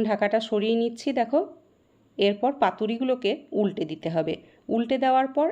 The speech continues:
একদম লো ফ্লেমে আরও তিন থেকে চার মিনিট ভেজে নিলেই পাতুরি একদম তৈরি। পাতুরিগুলো একদম ভাজা হয়ে গেছে, দেখো, এখন তুলে নিচ্ছি। গরম ভাতের সাথে পরিবেশন করে দিচ্ছি।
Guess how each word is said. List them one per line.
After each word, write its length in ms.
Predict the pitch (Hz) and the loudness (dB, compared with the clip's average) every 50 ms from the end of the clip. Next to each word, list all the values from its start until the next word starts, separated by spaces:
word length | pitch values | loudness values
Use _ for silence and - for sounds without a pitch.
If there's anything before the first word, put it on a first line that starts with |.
| - - | 0 0
একদম 340 | 190 185 180 180 190 247 262 269 | 0 0 0 0 -2 0 2 2
লো 140 | 254 214 214 247 | 4 4 2 2
ফ্লেমে 340 | 240 - 262 262 247 226 269 - - - | 2 0 0 2 2 2 0 -2 -4 -4
আরও 220 | - 202 190 196 254 | 0 0 2 0 0
তিন 220 | 269 - 233 214 214 208 | -2 -2 -2 -2 0 0
থেকে 200 | 214 220 220 262 269 | -2 -2 -4 -4 -2
চার 220 | 269 240 180 170 | 0 0 0 2
মিনিট 220 | 165 180 214 302 - - - _ - | 2 0 0 -2 -4 -8 -18 _ -6
ভেজে 300 | 190 190 196 165 175 190 | -4 -2 -2 0 0 2
নিলেই 300 | 190 196 202 220 285 359 | 2 2 2 2 0 -2
পাতুরি 400 | - - 185 170 - 196 190 196 185 | 0 0 -2 -2 -2 -2 -2 0 2
একদম 340 | 170 156 147 156 - 202 269 311 | 0 0 -2 -4 -4 -2 -2 0
তৈরি। 380 | 302 196 165 - - - - - | 0 -2 -2 -2 -4 -6 -10 -12
পাতুরিগুলো 440 | - - - 226 233 220 247 247 240 | -8 -4 -2 0 0 0 2 4 4
একদম 260 | 208 190 185 233 247 247 | 4 2 2 0 0 2
ভাজা 280 | 202 196 180 185 214 220 | 2 2 4 4 4 4
হয়ে 200 | 233 233 226 226 | 4 2 2 4
গেছে, 220 | 220 220 214 220 247 | 4 2 2 2 -2
দেখো, 280 | 208 208 208 202 - 294 381 - - - _ _ | -2 -2 -2 0 0 -2 -2 -2 -6 -20 _ _
এখন 220 | - 196 - - 190 185 | -8 -6 -4 -4 -4 -4
তুলে 220 | - 196 185 185 214 | -4 -2 0 0 2
নিচ্ছি। 360 | 220 226 226 226 - - 339 403 453 - - _ _ _ _ _ _ _ _ _ _ _ _ _ _ _ _ _ _ _ _ _ _ _ _ _ _ _ _ _ _ _ _ _ _ _ _ _ _ _ _ _ _ _ - | 2 0 -2 -2 -4 -2 0 0 0 -2 -8 _ _ _ _ _ _ _ _ _ _ _ _ _ _ _ _ _ _ _ _ _ _ _ _ _ _ _ _ _ _ _ _ _ _ _ _ _ _ _ _ _ _ _ -4
গরম 340 | 196 180 185 185 196 208 214 | 0 4 4 4 4 4 2
ভাতের 300 | 202 208 196 - 208 214 - | 0 -2 0 -2 -2 0 -2
সাথে 180 | 226 220 247 240 | -2 0 -2 -2
পরিবেশন 500 | 247 233 226 233 233 240 233 - 240 247 | -2 -2 -2 0 0 -2 0 0 -2 0
করে 180 | 233 247 247 254 | 0 0 0 0
দিচ্ছি। 340 | 254 254 254 254 - - 311 | 0 -2 -6 -6 -2 0 0